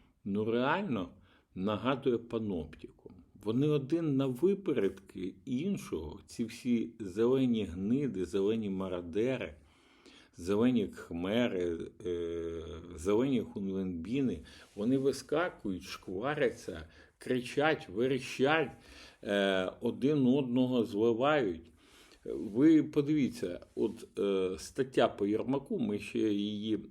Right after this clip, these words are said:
і повністю розбирати будемо, і поговоримо, хто її замовив. Ну, свої ж замовили, один одного. Шпілі-вілі, як кажуть. Така у них традиція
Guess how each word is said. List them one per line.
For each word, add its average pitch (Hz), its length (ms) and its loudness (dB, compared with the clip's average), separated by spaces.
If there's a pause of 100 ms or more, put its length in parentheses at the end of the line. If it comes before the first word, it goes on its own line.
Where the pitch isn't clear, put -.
(240)
і 117 100 -2
повністю 107 720 0
розбирати 117 520 0
будемо, 107 640 0
і 107 220 -6
поговоримо, 104 800 -2
хто 104 320 -2
її 98 220 0
замовив. 117 600 -2
Ну, 110 200 0
свої 143 420 0
ж 85 80 -4
замовили, 95 720 0 (100)
один 156 380 4
одного. 95 320 4 (920)
Шпілі-вілі, 156 920 8
як 87 300 -4
кажуть. 82 400 -6 (1900)
Така 180 400 10
у 175 120 8
них 165 260 0
традиція 147 880 0